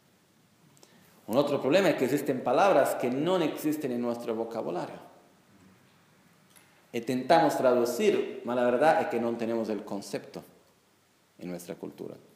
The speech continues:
¿Ok? Por ejemplo, la palabra karma. Literalmente la traducción existe, es acción.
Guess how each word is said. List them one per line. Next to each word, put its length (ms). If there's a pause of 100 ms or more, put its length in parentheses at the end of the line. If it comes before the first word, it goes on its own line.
(1000)
¿Ok? 260 (1080)
Por 140
ejemplo, 320
la 120
palabra 360
karma. 400 (2250)
Literalmente 680
la 120
traducción 500
existe, 520
es 200
acción. 460